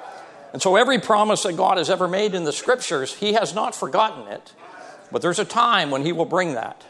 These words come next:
thought forward. He will remember it. It could be triggered by something that we do, or it could be just something he does. And we want to look at a few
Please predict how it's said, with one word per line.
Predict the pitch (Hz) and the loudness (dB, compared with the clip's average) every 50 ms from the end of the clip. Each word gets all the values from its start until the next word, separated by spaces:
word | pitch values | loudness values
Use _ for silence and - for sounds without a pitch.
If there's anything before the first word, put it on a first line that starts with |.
| - - | -20 -20
thought | - - - - 170 180 175 - - | -18 -12 -2 2 2 4 2 2 -4
forward. | - - 208 220 214 160 127 123 156 156 - - - - - - | 0 2 4 4 4 4 2 -2 -2 -4 -8 -16 -20 -20 -14 -6
He | - 156 | -4 -2
will | 147 165 175 175 | 2 2 2 4
remember | 170 190 185 185 196 202 196 147 127 139 - | 4 2 2 2 2 0 2 0 0 0 -2
it. | - - - - - - - - - - - - - - - | -4 -8 -14 -20 -20 -18 -18 -18 -20 -20 -20 -20 -20 -10 -8
It | 135 135 | -8 0
could | - 208 220 185 190 | 2 2 2 2 0
be | 214 185 | -2 -2
triggered | - - 196 185 160 185 208 208 175 | 0 0 0 0 2 2 0 2 2
by | 175 175 156 | 2 2 2
something | - - 190 175 175 - 196 196 180 165 | 0 0 -2 -4 -4 -2 -2 -2 0 0
that | 160 - | -2 0
we | 147 170 175 135 | 2 0 0 2
do, | 143 170 185 214 226 233 - - - - | 2 2 4 4 2 0 -2 -6 -10 -8
or | - 151 151 | -6 -6 -4
it | |
could | - - 175 | -2 -4 -4
be | 143 156 | -4 -6
just | 139 160 - - | -8 -6 -6 -4
something | 180 175 160 180 165 151 | -6 -6 -6 -8 -8 -6
he | 165 | -6
does. | 170 151 175 160 143 107 98 - - - - - - | -4 -2 0 0 0 -2 -6 -14 -18 -20 -16 -12 -10
And | 143 147 | -6 -4
we | 156 147 | -4 0
want | 151 180 175 175 | 2 2 2 4
to | |
look | 170 190 185 - | 2 2 2 2
at | 190 170 | 0 -2
a | 156 | -2
few | - 208 196 196 190 165 - | -2 0 2 2 2 2 -2